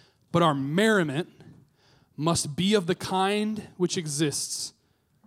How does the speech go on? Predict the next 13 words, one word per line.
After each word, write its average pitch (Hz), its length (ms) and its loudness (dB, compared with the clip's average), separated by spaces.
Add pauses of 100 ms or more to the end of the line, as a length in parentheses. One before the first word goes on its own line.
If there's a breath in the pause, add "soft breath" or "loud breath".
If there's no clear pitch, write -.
(540)
between 160 380 0
people 175 380 0
who 180 140 0
have, 156 420 -2 (100)
from 160 220 -6
the 147 120 -4
outset, 147 560 -4 (580)
taken 185 440 -2
each 180 180 -4
other 156 240 0
seriously. - 880 -2 (800)
No 156 160 0
flippancy, 202 800 -2